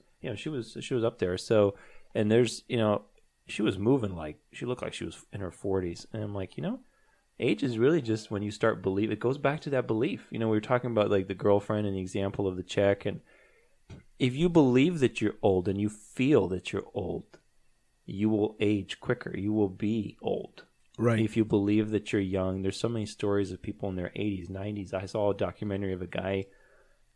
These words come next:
Speaker 1: who's, like, a hundred and something, and he's, like, running around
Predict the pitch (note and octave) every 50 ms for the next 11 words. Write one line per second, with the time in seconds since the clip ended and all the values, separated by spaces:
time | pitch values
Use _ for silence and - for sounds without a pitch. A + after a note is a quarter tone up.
0 | _ _ _ - A2 G2+ A2 F#2+ F#2+ F2 - - - - A2+ B2 A#2+ A2 G#2 G2+
1 | F#2 - - A2+ A2 A2 A2+ - G2+ F#2 F2+ F2+ F2+ G2 F#2+ F#2+ G2 G2 F2+ F2
2 | F2+ F2+ F#2 G2 G2+ G#2 G#2 G2+ G2 G2 G2+ G2 G2+ G2 G2 F#2+ F2+